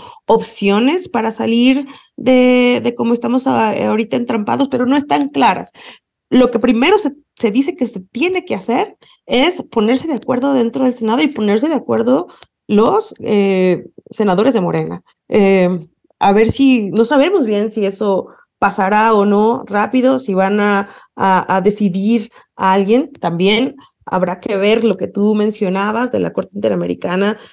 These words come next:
si puede presionar o si la Suprema Corte de Justicia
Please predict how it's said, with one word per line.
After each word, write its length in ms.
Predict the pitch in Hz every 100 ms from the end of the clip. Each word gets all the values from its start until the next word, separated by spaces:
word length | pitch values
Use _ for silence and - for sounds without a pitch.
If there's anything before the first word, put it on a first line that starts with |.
| _
si 120 | - 190
puede 340 | 190 190 220
presionar 720 | 220 214 - 170 202 214 240 - -
o 80 | 190
si 140 | 202
la 80 | 170
Suprema 420 | - 185 196 208
Corte 220 | 214 208 220
de 100 | 196
Justicia 840 | - 175 - - 202 226 240 226